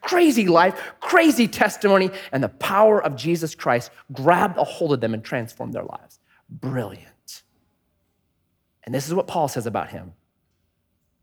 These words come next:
He's a faithful minister. He's faithful.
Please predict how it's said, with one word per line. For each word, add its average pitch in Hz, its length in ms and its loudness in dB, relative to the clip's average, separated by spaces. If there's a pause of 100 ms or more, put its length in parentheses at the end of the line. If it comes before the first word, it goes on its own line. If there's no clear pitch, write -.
(800)
He's 127 160 -8
a 95 80 -4
faithful - 720 -8 (920)
minister. - 480 -14 (1300)
He's - 180 -12
faithful. - 440 -16